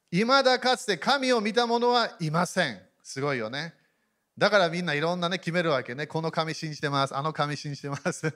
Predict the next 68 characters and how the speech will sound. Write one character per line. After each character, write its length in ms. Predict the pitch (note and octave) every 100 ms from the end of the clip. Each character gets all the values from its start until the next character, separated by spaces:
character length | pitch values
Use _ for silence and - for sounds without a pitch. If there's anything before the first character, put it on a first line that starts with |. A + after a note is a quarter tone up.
| - -
<laughs> 100 | -
で 60 |
も 80 | F3+
そ 160 | - F#3+
の 100 | G3+
人 140 | F3+
に 60 | D3
聞 80 |
け 60 | G#3
ば 80 | F3
い 20 |
い。 20 | - - -
「神 260 | A3 B3+
様 180 | A#3+ A#3
見 100 | G3+
た 100 | A3
こ 100 | A3+
と 120 | G#3+
あ 100 | F#3+
る？」 140 | G3+ G3+
「見 100 | F3
た 120 | G3+
こ 60 | G3+
と 100 | F3
な 140 | D3+
い。」 60 | A2+ - -
「あ 100 | G3+
な 80 |
た 100 | A3+
の 100 | A3+
お 60 | G#3+
母 200 | A#3+ A#3+
さ 240 | - A3
ん 40 | G#3+ -
見 80 | F#3
た 100 | G#3+
こ 80 | D4
と 100 | F#3
あ 60 |
る？」 140 | F3 F#3
「見 80 | D3+
た 100 | E3+
こ 60 |
と 100 | E3
な 120 | D3+ C3
い。」 40 | -
「あ 80 | E3
な 60 | A#3
た 80 | A#3
の 100 | G#3+
お 60 |
ば 120 | G#3
あ 60 | A#3
ち 80 | A#3+
ゃ 60 |
ん 20 | G#3+
見 60 |
た 100 | G#3
こ 80 | G3+
と 80 | G3+
あ 40 |
る？」 120 | G#3+
「見 80 | F3+
た 100 | F3
こ 60 | F#3+
と 60 |
な 100 |
い。」 40 | F3